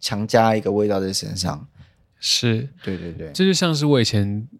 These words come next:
Speaker 2: 在甜点店上班，然后在读，因为其实我后来出社会之后就没有什么特别在跟人家社交，但是我以前在甜点店上班的时候，在读大学的时候，我每次去，因为我是夜间部，我下班之后去教室，然后同学就说：“你身上好像都是蛋糕味。”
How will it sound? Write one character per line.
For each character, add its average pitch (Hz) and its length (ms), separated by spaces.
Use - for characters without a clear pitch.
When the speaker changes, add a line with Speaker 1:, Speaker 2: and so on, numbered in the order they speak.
Speaker 2:
在 135 220
甜 117 140
点 110 80
店 110 120
上 107 180
班， 107 140
然 98 80
后 107 100
在 107 160
读， - 460
因 139 160
为 143 80
其 113 140
实 107 100
我 95 240
后 131 140
来 107 80
出 - 160
社 110 160
会 110 100
之 104 60
后 104 80
就 104 80
没 101 120
有 98 80
什 98 140
么 98 80
特 101 120
别 101 100
在 101 160
跟 101 100
人 95 80
家 98 80
社 - 220
交， - 180
但 113 160
是 117 60
我 113 100
以 101 40
前 101 120
在 101 160
甜 120 160
点 - 40
店 110 80
上 110 140
班 104 100
的 98 40
时 104 120
候， 101 40
在 98 140
读 95 140
大 101 180
学 - 160
的 85 60
时 - 100
候， 90 120
我 127 80
每 117 140
次 117 180
去， 120 340
因 143 100
为 139 60
我 120 60
是 110 100
夜 117 100
间 104 200
部， 95 380
我 113 100
下 123 200
班 113 160
之 110 80
后 113 120
去 - 460
教 123 220
室， 101 260
然 101 100
后 110 60
同 120 160
学 127 40
就 135 60
说 175 140
：“你 185 60
身 214 180
上 220 80
好 131 160
像 175 220
都 170 60
是 175 60
蛋 156 220
糕 139 140
味。” 135 280